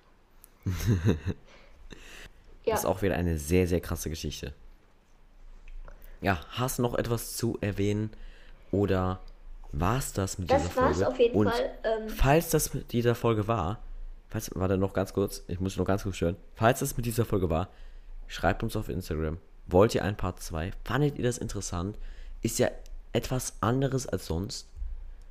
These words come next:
Speaker 1: Und ja,
Speaker 2: Ja.
Speaker 1: sagt mal
Speaker 2: Und
Speaker 1: Bescheid.
Speaker 2: schreibt auf jeden
Speaker 1: Würde
Speaker 2: Fall
Speaker 1: uns
Speaker 2: auch in den
Speaker 1: wirklich interessieren.
Speaker 2: Kommentaren, welche Geschichte ihr am besten fandet.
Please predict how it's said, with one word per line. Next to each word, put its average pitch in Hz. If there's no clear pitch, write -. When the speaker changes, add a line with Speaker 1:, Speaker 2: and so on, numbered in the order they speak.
Speaker 1:
Und 85
ja, 240
Speaker 2:
Ja. 80
Speaker 1:
sagt -
mal -
Speaker 2:
Und 269
Speaker 1:
Bescheid. 262
Speaker 2:
schreibt 269
auf 269
jeden 277
Speaker 1:
Würde 226
Speaker 2:
Fall -
Speaker 1:
uns -
Speaker 2:
auch -
in 226
den 233
Speaker 1:
wirklich -
interessieren. -
Speaker 2:
Kommentaren, 196
welche 277
Geschichte 262
ihr 233
am 208
besten -
fandet. 185